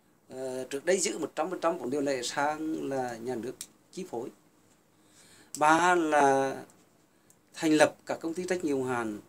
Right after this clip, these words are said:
hai thành viên trở lên. Bốn là giải thể các công ty nông lâm nghiệp.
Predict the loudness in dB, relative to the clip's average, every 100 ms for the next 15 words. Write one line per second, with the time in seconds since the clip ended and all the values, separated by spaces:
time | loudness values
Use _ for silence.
0 | _ _ _ _ -20 -10 -4 -4 -4 -2
1 | -2 -2 2 0 0 -10 -20 -20 _ _
2 | _ _ _ _ _ -6 -4 -2 -4 -8
3 | _ _ -14 -8 -4 -2 -4 -4 -8 -12
4 | -18 -20 _ -8 -2 -2 -2 -10 -12 -18
5 | -20 -20 -16 -14 -14 -20 _ _ -18 -16
6 | -18